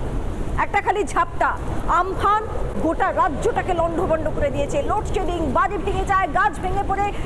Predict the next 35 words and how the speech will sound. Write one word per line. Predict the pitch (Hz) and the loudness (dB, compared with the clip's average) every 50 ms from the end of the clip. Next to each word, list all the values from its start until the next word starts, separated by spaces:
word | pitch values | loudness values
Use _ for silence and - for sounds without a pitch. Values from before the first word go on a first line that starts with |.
| - 233 | -2 0
দিনের | 247 381 403 440 427 | 0 0 2 0 0
পর | 427 415 392 403 | 0 0 0 0
দিন | - 415 427 381 330 240 | 0 0 0 0 0 0
জল, | - 359 392 403 415 415 415 | 0 2 4 4 4 2 2
আলো | - 359 403 415 480 494 | 2 0 0 2 0 0
কিচ্ছু | 453 - 587 622 - - - - - | 0 0 -2 -2 -2 -2 -2 -2 -2
ছিল | - - 254 | -2 -2 -2
না, | 247 - 247 | -2 -2 -2
ভয়ঙ্কর | 233 - - 330 415 554 539 539 - 453 415 - - | -2 0 0 0 0 0 0 0 -2 -2 -2 -2 -2
পরিস্থিতির | - 359 330 - - - 330 311 285 | -2 -2 -2 -2 -2 -2 -2 -2 -2
মধ্যে | 262 - - 294 | -2 -2 -2 -2
দিয়ে | 262 277 262 | -2 -2 0
গেছে। | 262 269 269 - - - 240 - - - - - | 0 -2 -2 -2 -2 -2 -2 -2 -4 -2 -2 0
এবং | - 359 370 381 339 | 0 0 2 0 0
যেদিন | - 381 349 392 381 | 0 0 0 2 2
আমফান | 359 359 339 - - 392 370 | 2 0 0 0 0 0 0
হয়েছিল, | 359 - 339 403 480 - - 453 349 294 269 269 - - - - | 0 0 0 0 2 0 0 0 2 0 0 0 -2 -2 -2 -2
সেই | - - 339 320 226 - | -2 -2 -2 -2 0 0
ভয়ঙ্কর | - 320 359 403 381 - 359 359 359 - | 2 2 2 2 0 0 -2 -2 -2 -2
স্মৃতি | - 349 349 - 392 | -2 -2 -2 0 0
এখনো | 381 349 330 - - 427 359 381 370 370 - - - | 2 0 0 0 -2 -2 0 0 0 0 -2 -2 -2
আমাদের | - 294 302 311 294 330 320 - | -2 0 0 0 -2 -2 -2 -2
সকলের | - 320 311 - 349 359 349 311 | -2 -2 -2 -2 -2 -2 -2 -2
মনের | 285 262 262 254 254 254 | -2 -2 -2 -2 -2 -2
কোনায় | 262 247 247 233 208 | -2 -2 -2 -2 -2
রয়েছে। | 202 202 - - - - - - - - - - - - - - - - - - - - | -2 -2 -2 0 -2 -2 -2 -2 -4 -4 -2 -2 -2 -2 -2 -2 -2 -2 -4 -2 0 0
এবার, | 294 - 320 320 311 262 | 2 4 2 2 2 2
এবার | 262 247 240 202 - - - - - - - - - - - - - - - - - | 0 -2 0 -2 -2 -2 -2 -2 -2 -2 -2 -2 -2 -2 -2 -2 -2 -2 -2 0 0
গুটি | - 381 - 453 | 0 0 0 0
গুটি | 453 392 320 427 - 453 453 - | 0 0 0 0 0 0 0 0
পায় | - 392 392 427 427 - | 2 2 2 2 2 2
তারার | - 381 359 359 370 392 392 | 2 2 2 4 2 2 2
আগমন | 392 339 320 311 349 339 370 370 370 - 330 | 2 0 0 0 0 0 0 0 -2 -2 -2
হচ্ছে | 349 - - - - 370 | -2 -2 -2 -2 0 0
না, | - 320 330 392 427 | 0 2 2 2 2